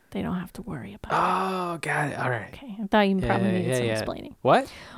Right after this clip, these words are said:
Speaker 1: Willow admits that she was also out all night, but that she wouldn't have been if she knew Buffy was gonna be gone. And they both look very guilty.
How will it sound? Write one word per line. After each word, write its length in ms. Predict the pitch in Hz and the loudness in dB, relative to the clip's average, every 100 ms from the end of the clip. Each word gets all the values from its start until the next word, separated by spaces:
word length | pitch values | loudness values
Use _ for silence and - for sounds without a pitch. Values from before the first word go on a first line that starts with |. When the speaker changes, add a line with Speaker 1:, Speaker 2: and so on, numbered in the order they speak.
| - | 2
Speaker 1:
Willow 340 | 220 381 359 | 10 12 12
admits 380 | 269 240 240 - | 10 8 6 4
that 100 | 196 | -2
she 140 | - 226 | 6 6
was 180 | 190 - | 6 8
also 400 | 285 370 330 220 | 10 10 10 8
out 180 | 175 175 | 8 8
all 200 | 190 220 | 6 6
night, 360 | 180 190 - - | 4 4 2 6
but 220 | 208 - - | 6 6 2
that 160 | 190 | 2
she 180 | - 190 | 4 2
wouldn't 320 | 175 339 370 | 4 6 6
have 140 | 269 196 | 6 6
been 440 | 196 202 262 311 - | 4 6 4 2 4
if 200 | 220 - | 4 4
she 180 | - | 2
knew 140 | 208 185 | 4 4
Buffy 400 | 226 302 392 330 | 6 6 8 6
was 160 | 233 | 6
gonna 180 | - 190 | 4 2
be 120 | 170 | 0
gone. 440 | - 180 175 214 302 - - - | 0 2 6 4 2 -4 -20 -2
And 220 | 208 175 | -2 0
they 140 | - 175 | 0 4
both 440 | - 285 339 - | 10 10 10 4
look 340 | 226 233 - - | 4 4 4 6
very 260 | 226 262 | 8 8
guilty. 560 | 254 202 - - 202 | 6 4 4 4 6